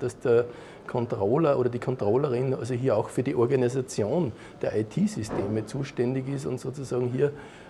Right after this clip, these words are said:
dann auch mehr der Informationsmanager wird und nicht der Informationsbereitsteller. Also das heißt, alles, was damit verbunden wird, und da sind wir auch im Bereich der Digitalisierung drinnen,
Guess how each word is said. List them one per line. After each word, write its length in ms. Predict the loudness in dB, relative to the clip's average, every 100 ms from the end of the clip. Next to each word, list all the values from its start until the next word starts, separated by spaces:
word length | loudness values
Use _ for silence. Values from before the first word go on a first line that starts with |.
| -12 -4
dann 160 | -2
auch 460 | 0 2 2 2 -2
mehr 380 | 2 4 4 0 -8 -10
der 100 | -4
Informationsmanager 1120 | -2 0 0 2 0 0 2 2 4 2 2
wird 200 | 2 2
und 120 | 2 0
nicht 240 | -2 0
der 100 | 0
Informationsbereitsteller. 1300 | 2 0 -2 0 -2 -2 -2 0 2 0 -2 -2 -2
Also 160 | -6 -8
das 180 | -4
heißt, 240 | 0 -2 -2
alles, 240 | -4 -2
was 160 | -4 -2
damit 260 | -2 -2
verbunden 400 | -6 -4 -2 0
wird, 120 | 2 0
und 80 |
da 40 | 0
sind 180 | -2 0
wir 80 |
auch 100 | 2
im 100 | 0
Bereich 260 | -2 -2 -4
der 120 | -4
Digitalisierung 800 | -4 -4 0 2 0 -2 -4 -4
drinnen, 340 | -4 -2 0